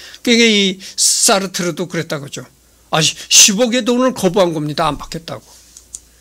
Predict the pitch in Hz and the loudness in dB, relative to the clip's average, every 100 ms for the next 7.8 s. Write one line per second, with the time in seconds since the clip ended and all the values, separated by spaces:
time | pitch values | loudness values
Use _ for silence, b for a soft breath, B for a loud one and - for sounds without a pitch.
0 | B B B 196 196 - - b b - | B B B 2 4 2 -2 b b -2
1 | 220 190 180 180 185 147 190 180 165 170 | 0 0 -2 0 0 0 -2 -2 -2 0
2 | 175 208 175 165 170 165 170 160 147 - | 2 2 0 -2 -4 0 0 0 -4 0
3 | 196 175 - 190 156 160 240 B B B | 2 4 2 2 2 2 0 B B B
4 | _ 185 - 185 170 170 170 160 165 160 | _ -4 4 4 4 2 0 0 0 -2
5 | - 170 147 156 147 165 147 135 156 143 | -2 -2 0 -2 0 -2 -2 -4 -4 -4
6 | 123 127 b b b - 165 202 196 185 | -8 -16 b b b -4 2 2 2 0
7 | 185 185 170 160 156 170 208 | -2 -2 -2 -4 -6 -4 -4